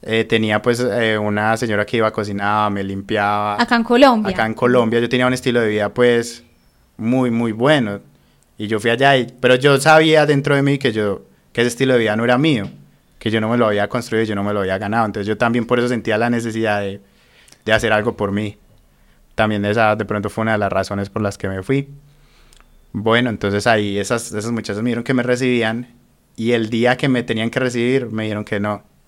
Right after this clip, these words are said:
Speaker 1: porque una tenía novio, entonces no querían pues ese conflicto ahí, como, "Ay, este man, ¿qué está haciendo acá?". Y yo ya con todo empacado, con todo empacado y sin plata.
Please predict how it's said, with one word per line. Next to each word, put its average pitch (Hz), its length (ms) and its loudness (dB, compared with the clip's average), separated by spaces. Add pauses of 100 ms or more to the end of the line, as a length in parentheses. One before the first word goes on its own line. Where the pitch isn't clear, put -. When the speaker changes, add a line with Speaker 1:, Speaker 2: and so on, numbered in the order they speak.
(420)
Speaker 1:
porque 117 320 0
una 107 260 0
tenía 107 300 -2
novio, 117 480 0 (640)
entonces 113 280 0
no 117 100 0
querían 120 380 2
pues 117 160 0
ese 113 160 -4
conflicto 107 640 -4
ahí, 117 200 0
como, 117 180 0
"Ay, 127 140 4
este 110 180 -6
man, 113 380 -2
¿qué - 100 -2
está 117 200 -2
haciendo 117 240 0
acá?". 110 340 -2 (840)
Y 110 80 -4
yo 110 60 -2
ya 113 160 4
con 120 220 -2
todo 117 160 2
empacado, 101 640 -2 (1400)
con 113 240 -2
todo 113 160 2
empacado 123 420 4
y 117 60 2
sin 104 160 -2
plata. 98 500 -6